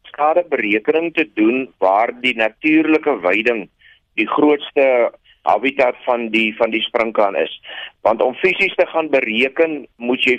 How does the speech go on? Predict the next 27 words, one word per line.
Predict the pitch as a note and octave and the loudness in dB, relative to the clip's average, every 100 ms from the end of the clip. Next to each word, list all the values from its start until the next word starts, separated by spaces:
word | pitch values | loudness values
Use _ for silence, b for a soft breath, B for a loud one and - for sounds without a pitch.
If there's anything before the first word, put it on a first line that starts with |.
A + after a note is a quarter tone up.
| - | 0
vooraf | F3 F#3+ D#3+ D#3 - | 2 4 2 0 -2
bereken | A#2+ A2 A#2 C#3 C3 | 0 2 0 0 0
het | B2+ | 0
wat | F#2+ G#2+ | -2 -2
is | D3+ | -2
die | D3+ B2+ | -2 0
volume | C3 G#2 G#2 C3 D3+ C3+ - | 0 0 0 2 2 0 -2
van | B2+ A#2+ | -2 0
die | - | -2
gras | - C3+ C3+ - | 0 0 0 -2
en | A#2 A2+ | -4 -2
die, | A2+ - | -4 -2
en | G#2+ | -2
die | A2 G#2 | 0 0
natuurlike | G#2 G#2 C3 C3+ C#3 C3+ B2+ | -2 0 0 2 2 0 0
weiding, | F#2 G#2 D#3 A3 B B B B | 2 0 0 -4 B B B B
en | - A#2+ | 0 0
dan | A2+ A2+ | 2 0
nadat | G2+ F#2 A#2 C#3+ | 0 0 2 0
die | C#3 | -4
springkane | - C3 B2+ A#2+ A#2 | -4 -2 0 0 0
oor | A2+ B2+ | 0 2
is, | C3 - | 0 0
watter | F2+ C3+ A#2+ | -2 0 0
volume | A2+ G#2 A#2+ C3 G#2 | 0 0 0 2 0
is | G#2 - | -2 -2
oor, | F3+ B2+ | 2 2